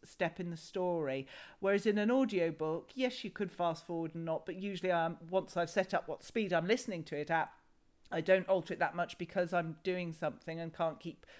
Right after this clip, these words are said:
stopping and altering. So it is different listening to anything that makes you feel uncomfortable on audiobook, but I'm glad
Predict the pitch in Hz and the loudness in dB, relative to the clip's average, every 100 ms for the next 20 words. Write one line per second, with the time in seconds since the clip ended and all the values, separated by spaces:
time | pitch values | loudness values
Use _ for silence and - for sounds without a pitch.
0 | - - 190 185 165 175 208 208 - 165 | -20 -2 0 0 0 4 4 4 -2 -2
1 | 143 156 - 214 208 190 190 - _ _ | -2 -6 2 8 8 8 2 -14 _ _
2 | _ - _ - 208 294 - 339 330 - | _ -20 _ -2 0 0 0 -2 -2 -2
3 | 165 160 180 _ _ - 226 240 226 214 | -2 -2 -10 _ _ -2 0 0 -2 2
4 | 240 247 247 226 214 202 196 190 220 262 | 2 4 2 0 0 -2 0 2 2 2
5 | 262 - 165 165 156 156 156 - 170 139 | 0 -4 -4 -2 0 0 -2 -2 -4 -4
6 | - 165 160 160 160 156 156 147 151 151 | -4 -2 -2 -2 -4 -4 -2 -2 -2 -4
7 | - - _ 214 185 95 - - - _ | -4 -14 _ 8 8 4 -8 -18 -18 _
8 | _ _ _ _ 175 180 170 185 190 208 | _ _ _ _ 0 0 0 4 8 8
9 | 254 | 6